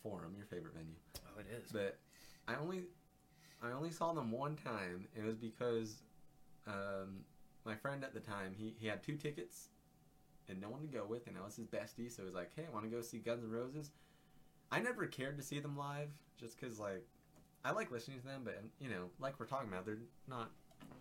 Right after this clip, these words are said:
Speaker 1: great to see live, and they're not, to me, they're not a arena band at all. So I was like, "If you got a ticket, sure." And it was, like, floor, so it's like, you know, I could get to the front,
Speaker 2: Yeah.
Speaker 1: I could make it there. And I was like, "Sure, whatever." And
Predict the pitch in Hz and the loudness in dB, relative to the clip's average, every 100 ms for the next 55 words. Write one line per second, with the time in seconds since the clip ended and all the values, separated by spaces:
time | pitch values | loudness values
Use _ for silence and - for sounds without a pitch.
0 | - - 104 - - 101 92 95 90 90 | -12 0 0 0 -4 -2 0 0 -2 -4
1 | 101 - - 110 139 110 92 - - 92 | -6 -8 -2 0 2 0 -2 -6 -10 -4
2 | 85 87 90 87 78 85 80 82 92 87 | -4 -4 -4 -2 -2 -4 -4 -2 -2 -4
3 | - - - - - - 101 92 101 104 | -10 -20 -20 -20 -20 -4 -2 0 0 -2
4 | - - - - - - - - 113 - | -8 -18 -18 -16 -18 -20 -20 -10 -8 -2
5 | 151 110 143 113 - - 131 135 113 92 | 0 2 2 0 -2 0 2 2 4 2
6 | - 113 107 117 107 98 90 92 87 92 | 2 2 6 4 4 -2 -2 -4 -4 -4
7 | 92 98 - 87 90 - 87 - 92 190 | -4 -4 -4 0 0 0 -6 -4 -2 2
8 | 156 92 90 87 95 92 - - - - | 2 2 -2 -2 -2 -2 -4 -18 -20 -6
9 | 113 101 95 135 117 92 82 87 - - | 2 2 2 2 2 4 2 2 -2 -6
10 | - - - - - - - - - - | -18 -20 -20 -20 -20 -20 -20 -20 -20 0
11 | 117 117 110 | 4 6 6